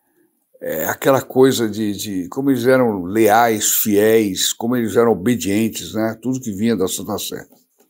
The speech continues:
Ao final de uma rigorosa investigação, enviou à Cúria Geral da Or-, à Cúria Geral da Ordem um relatório circunstanciado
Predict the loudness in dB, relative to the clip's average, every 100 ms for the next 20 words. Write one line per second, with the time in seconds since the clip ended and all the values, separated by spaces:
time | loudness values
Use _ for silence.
0 | _ _ _ _ _ _ _ _ _ 2
1 | 4 4 2 4 4 4 0 -2 2 2
2 | 0 -4 2 4 6 6 6 4 0 0
3 | -2 -2 0 2 2 2 2 -2 _ _
4 | _ _ _ _ 2 4 8 8 8 4
5 | 2 4 4 4 4 6 4 2 0 2
6 | 6 8 6 4 -2 0 2 0 4 6
7 | 6 4 4 4 4 6 6 6 4 -2
8 | -4 -8 _ _ _ -4 0 2 4 6
9 | 6 2 4 6 6 4 0 0 0 0
10 | 0 -2 0 0 0 2 4 4 4 0